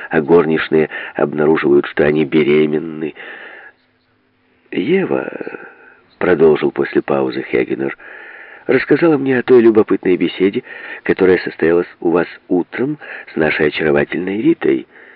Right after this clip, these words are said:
"Она отличная лыжница", — сказал Майкл. "Ей бы потренироваться, и она показала бы класс". "А почему нет?" — сказал Хегенер. "В области спорта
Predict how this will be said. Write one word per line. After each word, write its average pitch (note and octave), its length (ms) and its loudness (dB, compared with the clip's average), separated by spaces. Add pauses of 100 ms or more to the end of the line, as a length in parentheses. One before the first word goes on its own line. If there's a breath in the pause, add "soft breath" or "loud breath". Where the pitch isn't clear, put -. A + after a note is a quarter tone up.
(800 loud breath)
"Она D2+ 260 -6
отличная D#2 500 -2
лыжница", — - 540 -6 (680)
сказал B1+ 360 0
Майкл. A#1+ 440 -6 (1200)
"Ей D2 300 2
бы C2+ 200 0 (120)
потренироваться, C2+ 880 -2
и D2 80 4
она C2 220 -2
показала C#2 420 -2
бы E2+ 100 -8
класс". C2+ 240 -8 (880 soft breath)
"А G#3+ 180 -2
почему - 380 -2
нет?" — - 260 -4 (680)
сказал C#2 400 2
Хегенер. G#1+ 520 -4 (1120 loud breath)
"В D2 120 0
области G2+ 500 2
спорта F#2+ 420 2